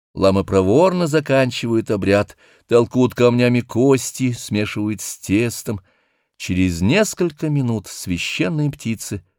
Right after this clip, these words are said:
поднимаются в воздух, камень пуст. Мальчик облегченно вздыхает. Небо приняло тело отца. Цзэдэн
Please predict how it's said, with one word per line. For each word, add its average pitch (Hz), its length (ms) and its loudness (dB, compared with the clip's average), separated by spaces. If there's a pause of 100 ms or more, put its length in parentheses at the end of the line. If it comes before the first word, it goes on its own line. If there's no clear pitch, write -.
(100)
поднимаются 110 600 -2
в 95 60 -6
воздух, 90 560 -6 (260)
камень 127 300 -2
пуст. - 480 -12 (1200)
Мальчик 104 560 2
облегченно 131 720 0
вздыхает. 113 720 -4 (200)
Небо 147 600 2
приняло 160 640 0
тело 131 420 -2
отца. 107 440 -2 (600)
Цзэдэн 87 720 2